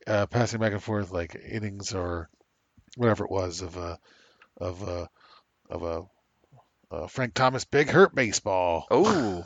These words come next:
Speaker 1: <laughs> And making jokes about it, about how related to, uh, I don't remember what they were exactly, but related to, jokes related to, uh, to, uh, playing as Frank Thomas.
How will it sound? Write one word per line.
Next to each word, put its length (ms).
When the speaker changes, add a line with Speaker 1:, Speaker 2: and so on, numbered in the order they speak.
Speaker 1:
<laughs> 920
And 120
making 260
jokes 360
about 340
it, 120
about 220
how 440
related 520
to, 300
uh, 60
I 80
don't 140
remember 180
what 100
they 100
were 160
exactly, 440
but 180
related 460
to, 260
jokes 320
related 360
to, 200
uh, 260
to, 460
uh, 20
playing 360
as 120
Frank 400
Thomas. 560